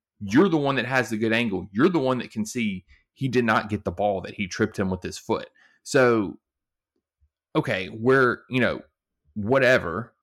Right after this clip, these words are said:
you missed the call. Well, then it leads to the other end. And I can understand where people are coming from with this,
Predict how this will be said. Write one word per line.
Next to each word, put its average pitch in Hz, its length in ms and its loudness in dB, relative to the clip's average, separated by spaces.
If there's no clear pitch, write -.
you 120 160 -2
missed 127 320 2
the - 80 -6
call. 110 440 0
Well, 120 200 4
then 123 380 -2
it 117 140 -2
leads 127 560 -2
to 117 100 -4
the - 120 -2
other 160 240 4
end. 92 360 -4
And 160 100 2
I 220 100 6
can 214 140 2
understand 123 500 2
where 101 100 2
people 104 260 0
are 87 80 0
coming 92 320 0
from 87 240 -6
with 92 160 -12
this, - 300 -6